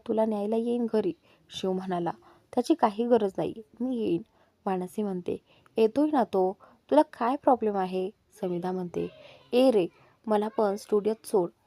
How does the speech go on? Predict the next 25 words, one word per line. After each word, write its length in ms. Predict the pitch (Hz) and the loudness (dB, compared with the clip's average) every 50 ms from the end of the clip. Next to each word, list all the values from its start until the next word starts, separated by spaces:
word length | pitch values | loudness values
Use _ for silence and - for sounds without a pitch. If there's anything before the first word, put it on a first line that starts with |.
| - - - | -20 -8 -8
समिधा 300 | 190 180 180 180 185 185 | -6 -6 -6 -6 -6 -6
म्हणते. 340 | 185 185 175 170 - 165 - - _ _ - _ _ _ - | -6 -6 -6 -6 -6 -8 -8 -10 _ _ -20 _ _ _ -4
"तुला 180 | 240 262 302 311 | 2 2 2 4
सोडायचा 480 | - 277 240 214 208 214 220 - - | 4 2 2 4 2 -2 -2 -4 -6
ठेका 360 | - - 247 208 - - 220 | 0 0 0 0 2 0 0
घेतला 320 | 247 269 285 269 - 254 240 | 2 2 0 0 0 -2 -2
नाहीये 280 | 247 240 220 208 190 | 0 -2 -2 -2 -2
मी, 160 | 180 170 160 - - _ _ _ _ - _ _ _ - | -4 -4 -4 -6 -10 _ _ _ _ -20 _ _ _ -4
मी 80 | 262 262 | -4 2
फक्त 320 | - 285 262 - _ 269 | 2 2 2 2 _ -2
मानसीसाठी 800 | 269 262 240 208 190 190 196 - - 240 233 240 226 - 247 240 | -2 0 -2 -2 -4 -6 -8 -10 -12 -6 -4 -4 -4 -4 -4 -2
येणार 340 | 226 208 190 180 175 170 | -2 0 0 -2 -4 -6
आहे," 220 | 170 170 170 180 - - _ _ _ _ _ - | -6 -10 -10 -12 -14 -14 _ _ _ _ _ -16
शिव 220 | - - 202 185 | -4 -2 -2 0
म्हणतो. 400 | 175 175 175 170 170 - - - - - - - - - _ - | 0 -4 -6 -8 -8 -8 -10 -10 -12 -20 -20 -20 -20 -20 _ 0
"बघतेस 480 | - 214 208 208 - _ 269 294 - - | 2 2 2 2 2 _ -4 -4 -4 0
कसा 400 | _ 247 226 - - 214 208 208 214 - _ _ _ _ _ _ _ _ _ _ | _ 0 0 2 -4 -6 -6 -6 -8 -10 _ _ _ _ _ _ _ _ _ _
नाही 320 | 226 208 202 196 - - | -6 -6 -6 -6 -14 -20
सोडत 420 | - - 302 254 226 202 190 - - | 0 4 6 6 6 4 2 0 -4
ते," 100 | 170 160 - _ _ _ _ _ _ _ - | -4 -4 -4 _ _ _ _ _ _ _ -8
<clears throat> 260 | - 220 226 214 208 - | -4 -4 -4 -4 -4 -2
समिधा 540 | - 214 196 196 196 214 233 226 196 190 240 247 - | -2 -2 -2 -2 -2 -2 -2 -2 -2 -4 -6 -6 -4
त्याला 160 | 220 233 247 | 0 0 0
कुणवात 480 | 247 - 226 208 196 196 208 247 - 269 | 0 -2 -4 -4 -4 -4 -6 -6 -6 -4
म्हणाली. 360 | 269 254 233 220 202 190 185 | -4 -2 -2 -2 -2 -4 -8